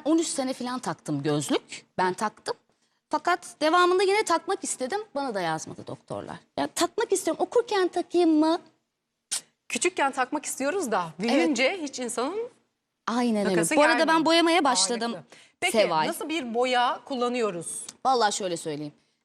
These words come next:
Speaker 1: Herkes elindeki boyayı değerlendirebilir.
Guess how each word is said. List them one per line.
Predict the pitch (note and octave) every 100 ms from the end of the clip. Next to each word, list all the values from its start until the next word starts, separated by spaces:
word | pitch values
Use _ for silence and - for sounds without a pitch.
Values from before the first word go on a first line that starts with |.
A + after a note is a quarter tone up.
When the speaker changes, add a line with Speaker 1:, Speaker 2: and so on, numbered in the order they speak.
| -
Speaker 1:
Herkes | F#4+ G4 C#4 C4+ -
elindeki | D#4 D#4+ C4+ B3+
boyayı | B3+ A#3 A3+ G3+
değerlendirebilir. | G3 E3+ E3 F3 D#3+ C#3 - - -